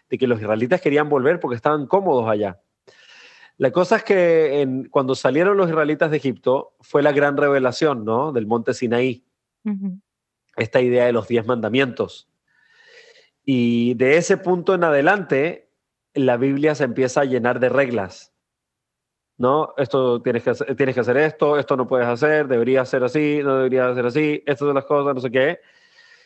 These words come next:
Speaker 1: Eh, y la, y la Biblia se convierte en un texto que está lleno de reglas, reglas, reglas, reglas, reglas, reglas, reglas, reglas, reglas.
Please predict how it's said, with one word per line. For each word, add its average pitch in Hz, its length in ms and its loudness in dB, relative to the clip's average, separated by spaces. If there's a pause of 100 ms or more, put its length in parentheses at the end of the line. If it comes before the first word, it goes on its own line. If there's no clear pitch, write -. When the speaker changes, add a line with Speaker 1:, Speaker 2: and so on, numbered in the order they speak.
(260)
Speaker 1:
Eh, 123 600 4
y 135 120 -2
la, 127 260 2
y 139 120 -2
la 120 240 2
Biblia 139 400 0
se 139 140 -6
convierte 123 600 0
en 127 100 -2
un 127 320 -4
texto 131 440 -4
que 131 80 -8
está 127 200 0
lleno 135 280 2
de 143 80 4
reglas, 131 420 0
reglas, 135 380 0
reglas, 131 320 0
reglas, 131 340 0
reglas, 123 300 -2
reglas, 117 280 -2
reglas, 104 280 -4
reglas, 95 320 -6
reglas. 101 460 -6